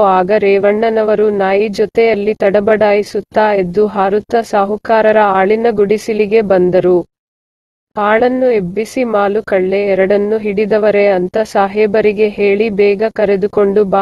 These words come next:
ಎಂದು ಆಳನ್ನು ಎಬ್ಬಿಸಿ ಕಳುಹಿಸಿ ಪುನಃ ಕುಳಿತಿದ್ದಲ್ಲಿಗೆ ಬಿರುಸಾಗಿ ಬಂದು ಚಿಲುಕ ಅಲುಗಾಡದಿರುವುದು ಗಟ್ಟಿ ಮಾಡಿಕೊಂಡು ಜೀಪಿನ ಸದ್ದಿಗಾಗಿ ರೇವಣ್ಣ ಕಾಯುತ್ತಾ ಕುಳಿತಿರುತ್ತಾರೆ.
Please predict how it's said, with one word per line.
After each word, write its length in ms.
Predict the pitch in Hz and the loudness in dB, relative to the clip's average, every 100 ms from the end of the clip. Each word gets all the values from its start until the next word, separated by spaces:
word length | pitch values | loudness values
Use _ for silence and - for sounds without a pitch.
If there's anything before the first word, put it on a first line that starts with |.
| 196 | 0
ಎಂದು 300 | 190 185 214 | 0 0 0
ಆಳನ್ನು 460 | 202 185 190 202 220 | 2 2 2 0 -2
ಎಬ್ಬಿಸಿ 480 | 208 175 175 214 269 | -2 -4 -4 -4 -4
ಕಳುಹಿಸಿ 540 | 254 214 214 208 - 233 | -2 -2 0 -2 -6 -8
ಪುನಃ 320 | - 214 226 226 | -4 -2 -2 -2
ಕುಳಿತಿದ್ದಲ್ಲಿಗೆ 880 | 220 220 - 233 208 208 202 196 214 | -2 -2 -4 -4 0 0 0 0 0
ಬಿರುಸಾಗಿ 680 | 190 202 208 - 214 196 220 | 2 0 -2 0 0 0 -2
ಬಂದು 380 | 190 185 190 220 | 0 0 0 -4
ಚಿಲುಕ 420 | - 214 208 240 214 | -4 -4 -2 0 0
ಅಲುಗಾಡದಿರುವುದು 1000 | 190 202 214 214 202 196 208 202 196 208 | 0 0 2 2 2 0 0 0 0 0
ಗಟ್ಟಿ 400 | 190 185 - 233 | -2 -4 -6 -4
ಮಾಡಿಕೊಂಡು 680 | 208 185 190 208 220 208 226 | 0 0 0 0 -2 0 -2
ಜೀಪಿನ 520 | 202 214 208 240 226 | -2 -8 -4 -4 -4
ಸದ್ದಿಗಾಗಿ 760 | 220 202 180 202 214 208 190 214 | -2 -4 -2 -4 0 0 0 0
ರೇವಣ್ಣ 400 | 208 190 196 202 226 - | 0 2 2 0 -2 -2
ಕಾಯುತ್ತಾ 520 | 196 196 196 - 220 | 0 0 -2 -2 -2
ಕುಳಿತಿರುತ್ತಾರೆ. 1000 | 220 208 202 - 208 202 - 185 180 180 | 0 -2 0 0 0 0 0 0 2 2